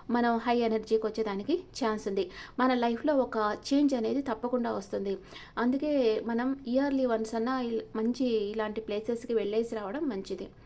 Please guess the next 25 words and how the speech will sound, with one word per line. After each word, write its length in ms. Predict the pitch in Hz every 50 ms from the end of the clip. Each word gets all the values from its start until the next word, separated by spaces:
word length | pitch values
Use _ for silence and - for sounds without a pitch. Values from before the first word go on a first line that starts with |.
| - - - - - - - - - - - - - -
ఏమనుకుంటున్నామో 920 | 240 262 294 302 277 247 233 247 247 262 240 240 233 220 214 220 226 269
దాంట్లో 360 | 269 269 233 226 220 220 277 -
ఎటువంటి 500 | - 226 220 - 262 262 262 247 247 240
ఆటంకాలు 500 | 214 220 220 247 254 247 - 233 226 220
రాకుండా 480 | 220 220 214 208 - 220 220 262 294
మన 240 | 294 247 233 220 208
పనులన్నీ 440 | 214 - 214 220 233 233 226 240 254
జరిగిపోవాలంటే 1000 | 247 - 208 208 233 247 - 240 226 214 208 196 196 208 208 208 277 339 466 453 - - - - - - -
ఇలాంటి 300 | 262 247 240 233 226 233
పుణ్యస్థలాలకి 1080 | 226 233 - 226 233 254 269 262 254 247 247 - - 226 226 226 220 208 214 208 285 381
మనం, 400 | 349 262 240 226 233 226 226 226 - - - - - - - - -
ఆ, 260 | 226 220 220 214 208 - -
అప్పుడప్పుడు 560 | 220 - 226 220 214 220 240 262 285 285 277 - -
వెళ్ళి 200 | 220 220 226 240
వస్తూ 340 | 226 226 220 220 - 233 214
ఉండడం 280 | 208 208 208 214 294 359 - -
మంచిది. 400 | 208 196 - - - 196 - - - - - - -
ఓకే, 260 | 233 - - 392 - - - - - - - - - - - - - - 220
ఆ, 260 | 220 214 214 214 - -
ఈరోజు 460 | 226 226 220 214 220 - 320 440 440 - - 254
మీ 120 | 240 240
పార్ట్నర్ 460 | 233 240 226 220 220 - 240 240 233
మీ 140 | 226 220 220
గురించి 360 | 220 220 220 220 220 - 220
ఏమనుకుంటున్నారు, 880 | 214 220 226 233 226 226 226 214 214 220 214 214 202 202 208 214 214 -